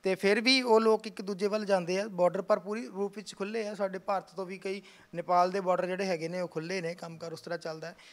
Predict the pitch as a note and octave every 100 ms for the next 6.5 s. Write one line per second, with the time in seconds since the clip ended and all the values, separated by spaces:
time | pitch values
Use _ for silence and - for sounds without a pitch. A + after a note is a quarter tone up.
0 | _ - A3+ A#3+ A3+ A#3+ A#3+ B3+ A#3 G#3
1 | F#3+ D#3+ - F#3+ F#3 G3 F#3+ F#3+ - G3+
2 | G3 F#3 F#3 F#3+ E3+ D#3+ D#3 F3 - _
3 | _ _ - F3+ E3+ E3+ E3+ E3 F#3+ F#3
4 | E3+ E3+ F#3 F3+ F#3 _ _ _ G3+ G#3
5 | G#3+ G#3+ A3 G3+ G3+ G#3 - - _ F3+
6 | G#3+ B3 C4 A#3 B3